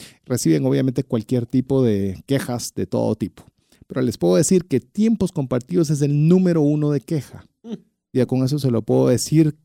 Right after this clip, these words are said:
Speaker 1: cómo es este tema de importante en el aspecto financiero.
Speaker 2: Ujú.
Speaker 1: ¿Significa que el tiempo compartido es malo? No, ya veo que Mario tiene dos, yo no tengo al-, yo no tengo uno.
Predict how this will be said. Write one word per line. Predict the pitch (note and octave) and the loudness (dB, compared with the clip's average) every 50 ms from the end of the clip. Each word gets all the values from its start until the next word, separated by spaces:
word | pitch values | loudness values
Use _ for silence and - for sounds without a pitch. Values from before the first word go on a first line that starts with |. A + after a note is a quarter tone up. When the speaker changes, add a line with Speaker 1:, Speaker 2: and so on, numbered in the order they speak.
| _ _ | _ _
Speaker 1:
cómo | - D#3+ E3+ E3+ E3+ F3 F3+ F3+ F3 - - | 2 4 4 4 4 4 2 2 0 -2 0
es | C3+ D3 C3+ - E3+ | 0 0 2 0 -2
este | D#3 - - C3 | -2 -2 -4 -4
tema | - - D#3 E3 D#3+ D#3+ | 0 0 2 2 2 2
de | D3+ C#3 | 2 0
importante | A#2 - G#2+ F#2+ - - C3 C#3 D3 D#3+ | 0 -2 -4 -4 -4 -2 -2 -2 0 0
en | D#3 C#3+ | 0 2
el | A#2+ A2 | 2 2
aspecto | G2+ F#2 - - - F2+ - - G#2+ - | 0 -2 -4 -8 -10 -10 -8 -8 -8 -6
financiero. | - B2 C3 C#3+ C#3+ - G#3+ F#3 C3 E2 - - - | -2 -2 0 0 2 4 4 4 4 2 -2 -6 -10
Speaker 2:
Ujú. | B2+ B2+ C3+ D3+ B3 - | -6 -6 -4 -6 -6 -6
Speaker 1:
¿Significa | - - - F3 E3+ E3+ E3 C#3+ F#3+ G#3 G3+ | -6 0 2 4 6 6 6 6 6 6 6
que | F#3 E3+ | 6 6
el | C3+ | 6
tiempo | E3+ E3+ E3+ F#3 F3+ | 4 4 4 4 2
compartido | F3 D#3 B2+ B2+ - - D#3 D#3+ | 2 2 2 0 0 2 4 4
es | C#3 D#3 | 4 6
malo? | F3+ A3 D#4 F#4 F4+ - _ _ - | 4 4 4 2 0 -4 _ _ -4
No, | A#2 A#2+ B2+ F3 A#3 | 0 0 2 2 2
ya | D3+ G#2+ | 2 2
veo | G#2+ B2+ C3+ C3 | 2 2 2 2
que | - - | 2 0
Mario | A#2+ A#2 C3 C3+ A#2+ A2+ | 0 0 0 0 0 0
tiene | - B2+ A#2 A#2 B2+ | 0 0 0 2 4
dos, | D3 F3 E3+ D3+ - - - - - _ _ _ _ | 4 4 4 4 0 -4 -10 -12 -16 _ _ _ _
yo | - G#2+ G2+ A#2 A#2 | -8 -2 0 2 2
no | A#2 A#2 - | 2 0 -2
tengo | - B2 A#2+ A#2 A2+ A2 | -2 -2 0 0 0 0
al-, | G#2+ G#2+ - - | 0 -2 -2 0
yo | A2+ A2+ A2 | 0 0 0
no | A2 G#2+ - | 0 -2 -2
tengo | A#2+ G#2+ G#2 G#2+ | -4 -2 0 4
uno. | B2 D#3+ G3+ A3 G#3 A3+ C4+ | 6 8 8 6 6 2 0